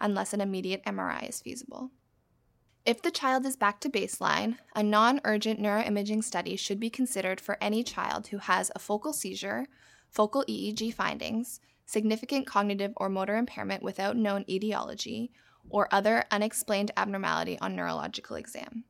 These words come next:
particularly if unresponsiveness to anti-epileptic drug treatment or progressively worsening development is noted.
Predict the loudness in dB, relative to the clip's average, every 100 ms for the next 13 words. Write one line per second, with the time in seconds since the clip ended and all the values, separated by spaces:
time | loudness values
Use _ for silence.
0 | _ _ _ -8 -4 -2 0 2 4 4
1 | 2 0 0 0 2 0 0 0 -2 -4
2 | -4 -4 -4 -4 -2 -4 -4 -2 -4 -4
3 | -12 -8 -2 -2 -2 -8 -8 -4 -4 -4
4 | -8 -12 -16 -4 -4 -4 0 0 2 0
5 | 0 0 -2 -2 -4 -4 -2 -2 -2 -8
6 | -8 -8 -6 -6 -8 -12